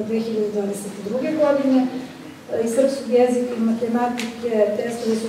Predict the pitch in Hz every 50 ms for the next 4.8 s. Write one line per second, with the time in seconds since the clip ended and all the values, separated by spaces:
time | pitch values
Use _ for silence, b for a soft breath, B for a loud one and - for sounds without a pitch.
0 | 220 220 226 226 233 226 226 214 220 214 208 202 - - 226 247 262 262 262 247
1 | 262 262 262 262 254 254 254 254 247 240 247 247 240 - - 220 226 226 233 233
2 | 233 226 220 226 220 220 226 220 220 226 - - - 254 254 262 262 - - 226
3 | 226 233 233 240 247 220 214 220 214 220 220 214 214 220 220 233 240 240 226 -
4 | - - 220 220 196 208 226 220 226 220 220 220 220 220 - 226